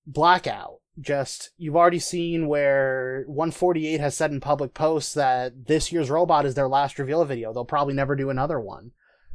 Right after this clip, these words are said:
We're kind of in a similar boat where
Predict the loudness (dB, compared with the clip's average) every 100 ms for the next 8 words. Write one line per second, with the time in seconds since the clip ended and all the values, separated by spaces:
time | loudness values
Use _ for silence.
0 | -6 0 0 -2 -4 0 0 0 -4 -2
1 | -2 0 -2 2 2 4 0 -2 -4 -2
2 | -2 -2 -4